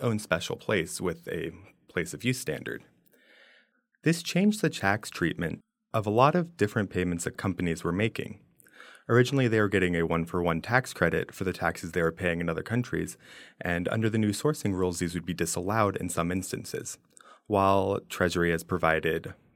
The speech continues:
some much-needed relief in this area, it's been more problematic because treaties operate as a primary means of backstopping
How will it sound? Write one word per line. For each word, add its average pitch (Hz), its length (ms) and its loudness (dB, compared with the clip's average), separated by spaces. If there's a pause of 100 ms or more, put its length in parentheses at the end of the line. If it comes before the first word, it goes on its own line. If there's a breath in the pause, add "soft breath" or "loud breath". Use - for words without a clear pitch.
(100)
some - 200 -2
much-needed 120 380 2
relief 92 460 -2
in 92 80 0
this 85 240 -4
area, 92 520 2 (840 loud breath)
it's 113 200 -4
been 104 440 -2 (180)
more 131 220 2
problematic 147 600 0
because - 260 -4
treaties 90 380 -2
operate 87 440 2
as 90 200 -4
a 87 80 -2
primary 120 500 2
means 90 300 -2
of 87 140 -8
backstopping 85 880 -2